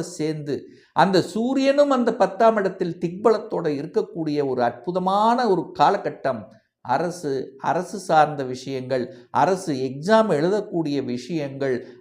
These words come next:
அரசு துறையில் இருக்கின்றவர்களுக்கெல்லாம் நல்லதொரு காலகட்டமாக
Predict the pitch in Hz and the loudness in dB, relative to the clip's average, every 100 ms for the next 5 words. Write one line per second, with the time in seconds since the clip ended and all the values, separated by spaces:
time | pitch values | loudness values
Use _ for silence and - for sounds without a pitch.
0 | - 147 208 240 262 - 180 185 226 220 | 4 6 6 4 0 -2 0 2 2 0
1 | 180 170 170 175 156 147 139 135 131 - | 0 0 -2 -4 0 0 -2 -4 -4 -6
2 | - 135 131 131 123 - - - 120 135 | -6 -6 0 0 0 -6 -18 -12 -8 2
3 | 151 185 233 262 262 262 247 - 185 180 | 4 4 6 6 8 6 4 4 4 4
4 | 175 151 - 131 127 123 | 0 -6 -6 -6 -6 -4